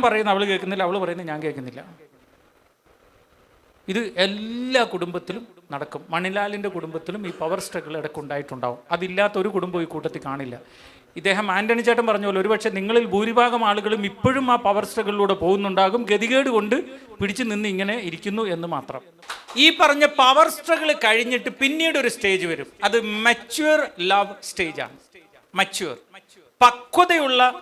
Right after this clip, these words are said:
സ്നേഹത്തിന്റെ അവസ്ഥ, പക്വതയുള്ള സ്നേഹാവസ്ഥ. അതെപ്പോഴാ വരുന്നതെന്ന് ചോദിച്ചാൽ എനിക്ക് തോന്നുന്നു ഒരു നാൽപത്തഞ്ച് വയസ്സെങ്കിലും കഴിയണം, നാൽപത്തഞ്ച് അമ്പത്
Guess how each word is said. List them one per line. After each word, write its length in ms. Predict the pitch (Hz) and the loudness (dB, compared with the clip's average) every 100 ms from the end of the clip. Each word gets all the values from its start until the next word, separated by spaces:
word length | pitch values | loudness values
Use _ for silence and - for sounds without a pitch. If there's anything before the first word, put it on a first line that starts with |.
| - | -12
സ്നേഹത്തിന്റെ 840 | - 208 214 233 262 - 233 220 214 220 - 180 | -6 -2 0 0 -2 -2 -8 -4 -4 -6 -4 -2
അവസ്ഥ, 260 | 180 - 151 - | -2 -6 -8 0
പക്വതയുള്ള 580 | 208 - 294 285 247 233 226 | -2 2 2 4 2 0 -2
സ്നേഹാവസ്ഥ. 580 | 202 196 190 170 - 127 202 - 254 | -2 0 0 -2 -8 -14 -18 -6 2
അതെപ്പോഴാ 420 | 302 294 370 370 339 | 4 6 6 8 10
വരുന്നതെന്ന് 360 | 262 247 269 247 | 8 6 4 4
ചോദിച്ചാൽ 300 | 226 220 214 | 2 2 2
എനിക്ക് 180 | 220 226 240 | 0 0 2
തോന്നുന്നു 200 | 220 220 | 2 0
ഒരു 60 | 214 | 2
നാൽപത്തഞ്ച് 560 | 214 233 254 302 302 277 220 | 4 4 4 2 2 2 4
വയസ്സെങ്കിലും 460 | 202 214 208 208 190 | 4 0 -4 -4 -2
കഴിയണം, 320 | 170 180 170 | -4 -4 -2
നാൽപത്തഞ്ച് 360 | 185 220 233 202 | -2 -2 -2 -2
അമ്പത് 180 | 180 | -2